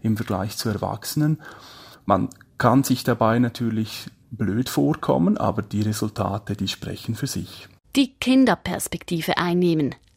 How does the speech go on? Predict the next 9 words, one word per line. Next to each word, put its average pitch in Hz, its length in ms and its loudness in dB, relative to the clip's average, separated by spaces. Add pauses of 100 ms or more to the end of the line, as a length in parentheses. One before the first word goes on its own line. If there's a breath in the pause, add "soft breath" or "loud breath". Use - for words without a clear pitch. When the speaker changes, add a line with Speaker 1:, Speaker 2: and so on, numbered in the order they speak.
Speaker 2:
Eines 262 440 2
der 240 140 4
Instrumente 196 640 2
aus 185 160 0
der 220 260 0
Trickkiste 170 800 -2 (200)
des 208 280 0
Design 165 480 0
Thinking. 151 540 -4